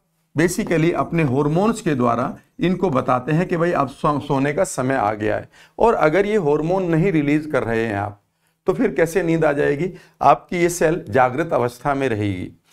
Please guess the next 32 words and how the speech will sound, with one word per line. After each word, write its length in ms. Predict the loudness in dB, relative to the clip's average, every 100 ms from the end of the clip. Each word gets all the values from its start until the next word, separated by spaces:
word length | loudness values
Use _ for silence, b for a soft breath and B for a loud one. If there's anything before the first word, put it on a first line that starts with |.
| b 0
अब 120 | 2
सवाल 360 | 2 2 2
उठता 260 | 0 -2 -2
है 140 | 0
कि 120 | 0 0
इन 240 | 0 -2
हार्मोन 500 | 0 0 0 -2 0
को 140 | -2
कौन 300 | -2 -2 -2
कहता 400 | 0 -2 0 -2
है 200 | -2 -4 -6 B B
कि 60 | 0
ये 180 | 2 2
जागने 400 | 4 2 2 2
वाले 260 | 2 2
हार्मोन 440 | 0 0 0 -2 0
बने 260 | 0 -2 -8 B B -2
या 160 | 2
ये 180 | 4 2
सुलाने 460 | 0 0 2 2 2
वाले? 300 | 2 0 -4
तो 380 | -8 -20 -4 0
निश्चित 380 | 0 0 -2
रूप 180 | 0 -2
से 140 | 0 0
यहाँ 220 | 0 0
पर 160 | -4
आपका 400 | 0 -2 0 -2
माइंड 360 | 0 2 0 0
इसको 280 | 0 -2 -6
कहता 320 | -4 -4 -6
है। 160 | -8